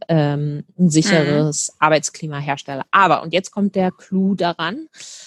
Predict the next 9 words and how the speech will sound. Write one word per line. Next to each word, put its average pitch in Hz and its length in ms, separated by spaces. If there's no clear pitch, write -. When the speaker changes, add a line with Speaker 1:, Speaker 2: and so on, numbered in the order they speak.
Speaker 1:
sie 180 280
zeigen 196 500
halt, 247 340
dass, 190 380
ähm, 190 500
diese 180 760
Zahlungsbereitschaft - 1040
der 175 240
Beschäftigten 190 1120